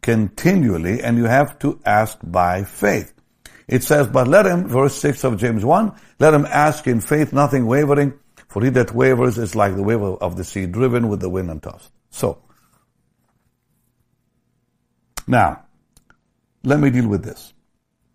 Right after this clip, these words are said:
You may ask, "Should I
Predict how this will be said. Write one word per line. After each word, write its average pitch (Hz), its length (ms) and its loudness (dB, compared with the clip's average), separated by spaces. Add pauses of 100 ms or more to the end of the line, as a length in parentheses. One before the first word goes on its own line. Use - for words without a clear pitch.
(760)
You 151 180 4
may 165 120 4
ask, 131 460 2
"Should - 340 2
I 156 540 4